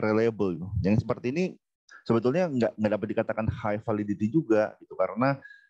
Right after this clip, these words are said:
karena nggak reliable, dia nyebar sehingga tidak benar-benar valid, tidak valid dan tidak reliable. Baru dapat dikatakan benar-benar valid jika dia juga reliable.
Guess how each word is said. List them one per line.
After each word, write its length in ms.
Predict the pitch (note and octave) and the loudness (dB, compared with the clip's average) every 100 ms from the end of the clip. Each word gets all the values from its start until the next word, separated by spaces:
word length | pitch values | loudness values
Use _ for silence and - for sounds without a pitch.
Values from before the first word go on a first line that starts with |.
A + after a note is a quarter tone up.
| _ | _
karena 160 | - A2+ A2+ | -4 -2 2
nggak 140 | G2 A2 | 2 2
reliable, 560 | A2 G2+ F#2+ F2+ A#2+ D3+ | 2 2 0 0 0 0
dia 160 | B2 | 0
nyebar 640 | A2+ G2+ D#2+ G2 A#2 E3 D#3+ - | 0 0 0 0 0 -2 -6 -4
sehingga 400 | G2+ F#2+ A#2 B2+ | -2 2 0 0
tidak 240 | B2+ F3+ | 0 0
benar-benar 640 | F#2+ F#2+ F2 F#2+ A2+ A#2 | 0 -4 -4 0 -2 -2
valid, 320 | - A#2 A#2+ A#2+ _ - - - _ _ _ G2+ | -2 -2 -2 -4 _ 0 2 0 _ _ _ 0
tidak 160 | E2 | 0
valid 320 | D#2+ F2+ A#2 | 0 0 0
dan 240 | - F2+ F2 - | 0 -4 -8 0
tidak 160 | D#2+ E2+ | 2 4
reliable. 480 | G2 G2 F#2 F2 - - | 2 4 2 0 -4 -4
Baru 240 | F#2 G2 G2 | 0 2 0
dapat 160 | G2 | -2
dikatakan 560 | G2+ G2 F#2 G2+ F#2+ F#2+ G#2 _ _ _ _ _ - | -4 -4 -4 -4 -4 -6 -10 _ _ _ _ _ -6
benar-benar 560 | G2+ F#2+ F2 F#2 F#2 F2+ F#2 | 0 0 2 2 2 0 0
valid 320 | F2 B2+ A#2 | 0 0 -2
jika 480 | F#2 - G#2 A#2 A#2 D2+ | -4 0 0 0 -4 -6
dia 320 | F2+ G2 A2+ A2 - - - - - - | 0 2 2 -4 -12 -14 -12 -10 -10 -8
juga 240 | E2+ A2 | -2 0
reliable. 720 | G2 F2 E2 D#2 D#2 C#2+ C#2+ | 0 0 -2 -4 -4 -4 -6